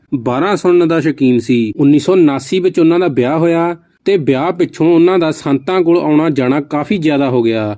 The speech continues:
ਸਿੰਘਾਂ ਦੀਆਂ ਬਹਾਦਰੀਆਂ ਨੇ ਉਹਨਾਂ ਨੂੰ ਵੀ ਸਿੰਘਾਂ ਦੀਆਂ ਬਾਰਾਂ ਲਿਖਣ ਲਈ ਪ੍ਰੇਰਿਤ ਕੀਤਾ। ਪਹਿਲਾਂ ਉਹ ਭਾਈ ਜਗੀਰ ਸਿੰਘ ਮਸਤ, ਭਾਈ ਜਰਨੈਲ ਸਿੰਘ ਗੰਡੀਵਿੰਡ ਅਤੇ ਭਾਈ ਸੁਲੱਖਣ ਸਿੰਘ ਕੱਲਾ ਆਦਿ ਨਾਲ ਗਾਉਂਦਾ ਰਿਹਾ। ਫਿਰ ਉਸਨੇ ਆਪਣਾ ਜਥਾ ਤਿਆਰ ਕਰ ਲਿਆ।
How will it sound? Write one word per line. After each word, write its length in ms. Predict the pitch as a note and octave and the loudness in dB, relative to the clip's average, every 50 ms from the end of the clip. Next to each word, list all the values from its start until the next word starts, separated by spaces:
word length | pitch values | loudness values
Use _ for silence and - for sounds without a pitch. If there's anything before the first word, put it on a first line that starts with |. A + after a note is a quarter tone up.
| - | -12
ਸਿੰਘਾਂ 440 | - - - A#2+ A2+ A2+ C#3 E3 F#3+ | -12 -4 0 0 0 2 2 2 2
ਦੀਆਂ 220 | G3 G3 G3 F#3+ | 2 2 2 2
ਬਹਾਦਰੀਆਂ 640 | F#3 D#3 C#3 C#3+ D3+ F3 E3 C3+ B2+ C3+ D3 E3 E3+ | 0 0 0 -2 0 0 0 0 0 0 2 2 2
ਨੇ 140 | E3+ E3 D3+ | 2 2 2
ਉਹਨਾਂ 240 | C#3+ D3 D#3 E3 | 4 4 4 4
ਨੂੰ 120 | F3 E3 C#3+ | 4 2 4
ਵੀ 260 | C#3 C#3 C#3 C#3+ C#3 C#3+ - _ _ _ | 4 4 4 2 2 -2 -6 _ _ _
ਸਿੰਘਾਂ 380 | - - - C3 B2+ D3+ D#3+ F3 | -8 -2 0 0 2 2 2 2
ਦੀਆਂ 200 | F3+ F#3 F#3+ F3+ | 2 2 2 2
ਬਾਰਾਂ 420 | C#3 A2+ A2+ B2 B2+ C#3 E3 F#3 | 0 -2 -2 -2 -2 0 0 0
ਲਿਖਣ 280 | F#3 F3 E3 E3+ E3 D#3+ | 0 0 0 0 2 2
ਲਈ 120 | D#3 D3+ | 2 2
ਪ੍ਰੇਰਿਤ 380 | C#3 - C3+ C#3 C3 A#2 A#2 - | 2 0 0 -2 -2 -2 -2 -4
ਕੀਤਾ। 580 | A#2 A2+ A2+ A2 - D3 C#3+ B2+ A#2 A2 A2 _ _ _ _ _ _ _ _ _ | -4 -4 -4 -4 -4 -2 -2 -2 -4 -6 -8 _ _ _ _ _ _ _ _ _
ਪਹਿਲਾਂ 340 | - B2+ B2+ C#3 E3 F#3 F#3+ | -4 -2 0 0 2 0 0
ਉਹ 220 | E3+ D#3 D#3+ E3+ | 2 2 2 2
ਭਾਈ 260 | D#3+ - G3 D#3 C3 C3 | 0 0 -2 0 0 0
ਜਗੀਰ 380 | B2+ C3+ C3+ C3 C3 C#3+ D#3+ | 0 0 0 0 0 0 0
ਸਿੰਘ 220 | D3+ - F3+ F3+ F#3 | 0 0 0 2 2
ਮਸਤ, 640 | E3 C3+ B2+ B2 A#2 - - D3+ D3 D3 D3 D3 D3 _ _ _ _ _ _ _ | 4 2 2 0 -4 -6 -2 0 0 0 0 -2 -6 _ _ _ _ _ _ _
ਭਾਈ 200 | - E3 D3 D3+ | -2 0 0 0
ਜਰਨੈਲ 540 | C#3+ B2 C#3 C3 C3 B2 A#2+ A#2+ B2 D3 E3 | 0 0 0 0 2 2 2 0 0 0 -2
ਸਿੰਘ 300 | D#3 - E3 E3+ F3+ D#3 | 0 0 0 2 2 2
ਗੰਡੀਵਿੰਡ 580 | C3+ B2+ B2 B2+ D3 F#3 F#3 E3+ F3 E3+ D#3+ E3+ F3 F3 F3 F3 _ _ _ _ _ _ - C3+ | 2 0 0 0 0 0 2 2 2 2 2 2 0 0 -2 -6 _ _ _ _ _ _ -8 -6
ਅਤੇ 220 | B2+ B2+ F3 F3+ | -2 0 0 -2
ਭਾਈ 340 | E3+ E3 - E3 B2 B2 C#3+ | -2 -2 -2 -2 0 0 0
ਸੁਲੱਖਣ 460 | B2+ - E3 C#3+ C#3+ C#3+ - F3+ E3+ | 0 0 0 -2 -2 -2 -2 -2 -2
ਸਿੰਘ 260 | E3 - F3+ F#3 F#3 | 0 0 0 0 0
ਕੱਲਾ 260 | F3 - D3 C#3+ D#3 E3+ | 0 0 2 2 2 2
ਆਦਿ 300 | F#3 F#3 E3+ D#3+ D#3 D#3+ | 0 0 0 0 0 0
ਨਾਲ 160 | D#3 D#3 D3 | 0 0 0
ਗਾਉਂਦਾ 340 | C3+ C3 B2 A#2 A#2 A2+ A2 | 0 0 0 0 0 -2 -4
ਰਿਹਾ। 360 | G#2+ A2 A2+ G#2+ G#2 G2+ G2 _ _ _ _ | -4 -4 -4 -4 -4 -6 -8 _ _ _ _
ਫਿਰ 180 | - C3 C3+ F3+ | -4 -2 -2 0
ਉਸਨੇ 380 | G3+ F#3+ F3 - F#3 F#3+ F#3+ | 0 0 0 0 0 0 0
ਆਪਣਾ 320 | F3+ E3 - - D#3+ E3 E3+ | 0 -2 -2 -2 -2 0 0
ਜਥਾ 380 | D#3 C3 C3+ B2 - E3+ E3+ | 0 0 -2 -4 -2 -4 -4
ਤਿਆਰ 280 | F3 E3+ F3+ E3 D3 C#3+ | -2 -2 -2 -2 -2 -4
ਕਰ 180 | - C#3+ A#2+ A#2 | -4 -4 -2 0
ਲਿਆ। 380 | A#2 B2+ C#3+ D3+ D#3 E3 E3 | 0 0 0 0 -2 -2 -4